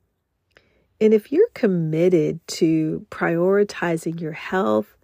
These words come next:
and if you'd like to implement any one of these seven areas, I would love to hear about it.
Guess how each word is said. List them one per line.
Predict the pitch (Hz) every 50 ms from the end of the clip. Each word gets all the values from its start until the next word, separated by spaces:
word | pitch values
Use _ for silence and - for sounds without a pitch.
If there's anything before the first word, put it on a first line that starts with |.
| _ _ _ _ _ _ _ _ _ _ _ _ _ _ _ _ _ -
and | 202 190
if | 196 196 - -
you'd | 208 202 202
like | 202 202 196 190 196 -
to | - 180 - _ _ -
implement | 202 208 220 - - 233 196 180 170 165 156 - _ _ _ _ -
any | 233 247 262 285 302 294
one | 240 202 202 196 202 208
of | 214 196
these | 185 190 180 170 -
seven | - - - 185 170 175 185 190 185 175 - _ _
areas, | 170 165 160 170 180 180 190 202 202 208 208 202 - - -
I | 175
would | 160 175 165 160
love | 165 160 160 170 180 185 - _
to | - 175
hear | 151 - - - 165 165 180 196
about | 196 190 196 190 196 196 202 208
it. | 208 214 214 - _